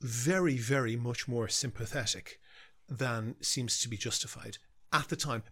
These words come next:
bearing in mind that Putin had attacked and invaded Crimea, annexed Crimea, and had proxy forces occupying eastern Ukraine. And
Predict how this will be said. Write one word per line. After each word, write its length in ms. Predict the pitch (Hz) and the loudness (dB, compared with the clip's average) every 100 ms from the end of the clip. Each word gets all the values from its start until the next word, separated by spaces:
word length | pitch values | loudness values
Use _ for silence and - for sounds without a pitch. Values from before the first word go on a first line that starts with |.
| - | -4
bearing 440 | 120 180 185 165 | 6 8 8 6
in 100 | 127 | 4
mind 380 | 147 175 113 - - | 4 4 2 0 0
that 220 | 120 - | 0 2
Putin 300 | 143 131 110 | -2 0 0
had 200 | 127 - | -2 -2
attacked 440 | 131 - 143 - - - - - | -4 -2 -4 -4 -6 -6 -10 -4
and 200 | 143 123 | 2 4
invaded 480 | 120 117 127 117 110 | 4 4 4 4 0
Crimea, 460 | - 120 123 120 - | -2 0 2 2 2
annexed 460 | 139 127 135 - - | 0 0 2 2 0
Crimea, 480 | - 127 123 120 - | -2 0 2 2 0
and 180 | 113 110 | -4 -4
had 320 | - 113 - | -2 -4 -4
proxy 340 | - 117 - | -8 -2 -2
forces 520 | 127 139 104 117 104 - - - - | 0 -2 -2 -2 -2 -2 -4 -10 -4
occupying 580 | 127 - 127 131 123 117 | -2 -2 -4 -2 -2 -2
eastern 380 | 175 - - 110 | -2 0 0 -2
Ukraine. 480 | 107 - 117 110 107 - - - - - | -2 0 0 -2 -6 -10 -12 -14 -12 -2
And 140 | 139 | -2